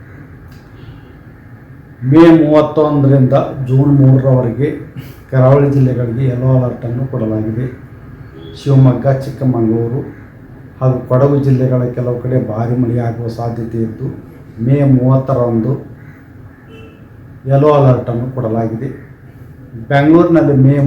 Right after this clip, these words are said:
ಮೂವತ್ತರಿಂದ ಜೂನ್ ಒಂದರವರೆಗೆ ಕೆಲವು ಕಡೆ ಹಗುರದಿಂದ ಸಾಧಾರಣವಾಗಿ ಮಳೆಯಾಗುವ ಹೆಚ್ಚಿನ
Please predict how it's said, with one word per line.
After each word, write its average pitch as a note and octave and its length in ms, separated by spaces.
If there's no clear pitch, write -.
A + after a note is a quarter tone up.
ಮೂವತ್ತರಿಂದ C3 920
ಜೂನ್ D3+ 280
ಒಂದರವರೆಗೆ C3 580
ಕೆಲವು C3+ 340
ಕಡೆ B2+ 160
ಹಗುರದಿಂದ B2 600
ಸಾಧಾರಣವಾಗಿ A2+ 720
ಮಳೆಯಾಗುವ A#2 460
ಹೆಚ್ಚಿನ A#2+ 340